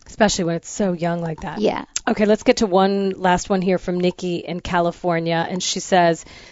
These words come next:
Speaker 1: "My six-year-old spaniel has started acting strange when we come into the house from any length of break. She started breaking all eye contact and turning around in a tight circle repeatedly, but very submissively.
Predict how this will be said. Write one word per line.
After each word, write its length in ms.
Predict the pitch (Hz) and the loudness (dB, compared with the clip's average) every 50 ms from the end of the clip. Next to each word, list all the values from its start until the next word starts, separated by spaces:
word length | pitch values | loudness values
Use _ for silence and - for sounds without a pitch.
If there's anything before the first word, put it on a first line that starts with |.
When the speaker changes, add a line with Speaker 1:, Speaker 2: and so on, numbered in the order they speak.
| - - | -6 0
Speaker 1:
"My 100 | 214 208 | 2 2
six-year-old 480 | 190 - 269 277 - 285 277 269 269 | 4 2 2 2 4 6 6 6 4
spaniel 640 | - - - 226 190 185 185 185 185 180 170 170 208 240 | 2 2 4 4 6 6 4 4 4 4 4 4 2 0
has 200 | 190 190 190 - | -2 -4 -4 2
started 320 | - 214 190 190 196 - | 4 4 6 6 4 2
acting 340 | - 170 175 - - 175 175 | 0 -2 -2 -4 -4 -4 -4
strange 440 | - - - 214 214 202 196 196 185 | -4 0 2 2 4 4 2 0 -2
when 80 | 170 | -4
we 100 | 175 175 | -4 -4
come 220 | - - 196 190 208 | -2 -2 0 0 2
into 160 | 214 220 214 | 0 0 0
the 60 | 202 | 0
house 220 | 180 185 170 170 | 2 4 2 2
from 140 | - 190 185 | 0 -4 -6
any 220 | - 175 180 190 180 | -4 -2 -2 -2 -2
length 400 | 175 175 175 175 180 175 - - | 0 0 0 0 0 -2 -6 -8
of 160 | 165 147 _ | -10 -8 _
break. 460 | - 185 175 160 143 - - - - - - - - - - - | 0 2 4 4 2 0 -6 -12 -20 -20 -20 -20 -20 -20 -14 -8
She 160 | - - 220 | -4 -4 -2
started 340 | - - 220 202 196 190 156 | 2 4 4 4 4 2 2
breaking 480 | 196 196 214 226 - - 240 220 208 | 4 4 4 4 2 0 -2 -2 -2
all 280 | - - 190 190 220 226 - | 0 2 4 4 4 2 0
eye 160 | 202 190 208 | -2 -4 -4
contact 560 | - - 214 196 196 - 196 180 175 - - | 0 0 2 2 2 2 0 0 0 0 -2
and 160 | 185 175 - | -6 -6 -6
turning 360 | - - - 247 254 262 254 240 | -6 -2 -2 0 0 0 0 0
around 360 | 208 190 196 190 190 185 175 | 2 2 2 4 2 2 2
in 80 | 175 | 0
a 80 | 170 165 | 0 -2
tight 340 | - - - 214 214 214 - | -2 -2 -2 -2 -2 -2 -4
circle 440 | - - - 214 190 - 202 185 170 | -4 -2 0 0 0 0 0 -2 0
repeatedly, 720 | 165 175 - - - - 254 196 196 165 170 170 165 165 | -2 -4 -6 -6 -4 -2 0 0 2 2 2 2 2 0
but 160 | 165 - - | -2 -6 -4
very 220 | - 190 180 180 196 | -2 0 0 0 0
submissively. 840 | - - 220 185 196 185 - - 170 151 156 156 131 104 - - | 0 -4 -2 -2 -2 -2 -2 -4 -6 -4 -6 -6 -8 -8 -12 -16